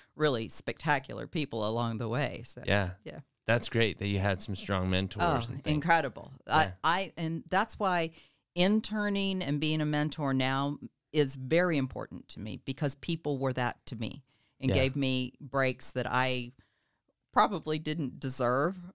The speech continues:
Speaker 1: You
Speaker 2: Yeah.
Speaker 1: know, I, I mean, I had a lot of hustle, but, you know, I also got some really wonderful folks looking out for me and had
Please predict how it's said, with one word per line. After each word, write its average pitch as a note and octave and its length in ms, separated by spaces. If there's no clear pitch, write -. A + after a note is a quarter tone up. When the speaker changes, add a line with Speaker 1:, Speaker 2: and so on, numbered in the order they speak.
Speaker 1:
You B3+ 100
Speaker 2:
Yeah. E3 140
Speaker 1:
know, E3+ 340
I, E3+ 200
I D3+ 80
mean, D3 120
I D#3+ 140
had G#3 160
a F#3+ 40
lot F3+ 200
of C#3+ 80
hustle, D3+ 420
but, C#3 320
you D#3 140
know, A#2+ 300
I D#3+ 200
also C#3+ 720
got C#3+ 280
some C#3 300
really D3 240
wonderful C3 440
folks - 460
looking C3 340
out B2 240
for A#2+ 100
me A#2 480
and A#2 400
had A#2+ 420